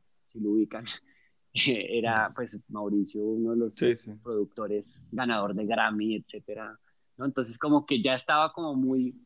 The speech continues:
Speaker 1: como tenía su parche desde la universidad y pues junto a ellos empecé a, a hacer música, ¿no? Pero como que mis papás realmente estaban ahí apoyando, eh, siempre fueron como personas muy abiertas a eso.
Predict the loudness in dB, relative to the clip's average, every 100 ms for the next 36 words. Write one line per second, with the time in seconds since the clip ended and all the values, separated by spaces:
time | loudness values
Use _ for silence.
0 | _ _ _ -6 -2 -2 -2 -4 -2 -2
1 | -2 -2 2 0 0 -8 -8 -10 _ _
2 | -10 -4 -4 -2 -2 -4 -6 -8 -8 -4
3 | -4 -6 _ _ _ -8 -6 -6 -10 -10
4 | -4 -2 -2 -4 -4 -4 -6 -8 -4 -4
5 | -2 -2 -2 -6 -10 -6 -4 -4 -8 -6
6 | -6 -4 -4 -2 -2 -4 -2 0 0 -2
7 | 2 4 4 4 2 0 -4 -6 -2 2
8 | 2 2 -2 -2 -6 -4 -2 0 -2 -6
9 | _ _ _ _ _ -8 -2 0 -2 -6
10 | -8 -8 -2 0 0 0 -2 -2 -4 -4
11 | -4 2 4 6 8 8 6 2 -4 -2
12 | -4 -4 -6